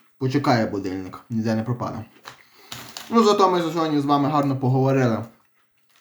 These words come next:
За Instagram ти, пішло воно в дупу. Мене, до речі,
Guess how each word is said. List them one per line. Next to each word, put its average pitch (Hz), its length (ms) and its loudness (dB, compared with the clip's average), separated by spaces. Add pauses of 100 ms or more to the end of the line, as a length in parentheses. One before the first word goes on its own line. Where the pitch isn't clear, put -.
(280)
За 123 140 -2
Instagram 143 640 2
ти, 147 300 -4 (300)
пішло 139 280 -4
воно 127 240 0
в 110 80 -4
дупу. 104 280 -8 (1200)
Мене, 175 300 4
до 180 120 2
речі, 165 340 2